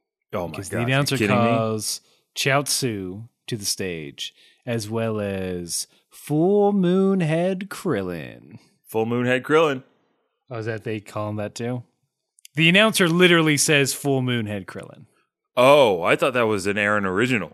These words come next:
Speaker 2: No, no, no, no, no. The announcer's the cheeky motherfucker.
Speaker 1: I think he says our own Moon Boy Krillin or something like that.
Speaker 2: Ooh.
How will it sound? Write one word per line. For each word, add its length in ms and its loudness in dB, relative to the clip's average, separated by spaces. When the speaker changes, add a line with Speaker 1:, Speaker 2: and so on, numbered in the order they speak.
Speaker 2:
No, 300 -4
no, 140 0
no, 140 0
no, 120 0
no. 480 0
The 120 -8
announcer's 520 -2
the 60 -12
cheeky 440 -6
motherfucker. 680 -6
Speaker 1:
I 120 -6
think 340 -6
he 140 -4
says 240 0
our 180 2
own 240 0
Moon 360 -2
Boy 280 2
Krillin 460 -2
or 80 -6
something 440 0
like 100 -6
that. 260 0
Speaker 2:
Ooh. 100 -16